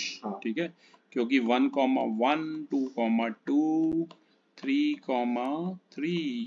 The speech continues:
Speaker 2: it doesn't belong, reasoning लिखना भी चाहो, it doesn't belong to R, ठीक है। उसने पहले ही बोला था reflexive नहीं होना चाहिए, symmetric होना चाहिए। तो symmetric तो देखो टू माइनस वन जो है less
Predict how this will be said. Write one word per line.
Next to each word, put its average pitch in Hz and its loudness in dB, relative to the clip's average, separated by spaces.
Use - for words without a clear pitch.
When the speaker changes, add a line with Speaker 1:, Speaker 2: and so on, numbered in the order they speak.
Speaker 2:
it 117 -4
doesn't 135 0
belong, 135 0
reasoning 123 0
लिखना 131 0
भी 139 -2
चाहो, 123 -2
it 117 -10
doesn't 123 -2
belong 131 0
to 131 -4
R, 147 4
ठीक 117 -6
है। 175 -6
उसने 123 -4
पहले 127 2
ही 139 2
बोला 135 0
था 151 0
reflexive 131 -2
नहीं 135 2
होना 123 -4
चाहिए, 139 -4
symmetric 127 0
होना 104 0
चाहिए। 107 -8
तो - -12
symmetric 131 -4
तो 147 -4
देखो 131 0
टू 143 0
माइनस 135 0
वन 135 0
जो 139 -2
है 185 -2
less 135 0